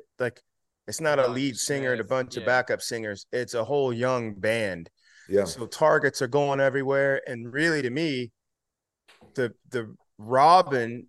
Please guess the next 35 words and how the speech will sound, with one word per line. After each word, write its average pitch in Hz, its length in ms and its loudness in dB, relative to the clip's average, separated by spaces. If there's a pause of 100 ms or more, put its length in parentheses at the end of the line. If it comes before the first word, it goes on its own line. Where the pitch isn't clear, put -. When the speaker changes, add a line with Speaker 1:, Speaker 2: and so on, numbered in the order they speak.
Speaker 1:
to 127 100 -6
Bryce 135 460 2
Young's 131 320 -4
Batman 120 580 2
right 120 260 0
now 120 260 2
is, 110 240 -6 (180)
is 107 500 -6
Jahmyr 120 360 -2
Gibbs. 131 560 -2 (720)
That's 135 260 4
the 131 120 -2
one. 135 260 2
And, 117 200 -4
and 120 180 -4
I 123 80 0
know 147 140 -2
we're 143 220 -2
talking 151 320 -2
about 120 220 -4
targets, 160 480 -4
but 113 200 -6 (640)
that's 180 320 4
the 139 120 0
one 156 280 2
who 151 160 -8
could 147 220 -8
take 156 280 -4
pressure 156 400 0
off 135 200 4
the 127 80 -8
rest 139 240 4
of 120 100 -10
these 95 100 -12
guys. 98 300 -4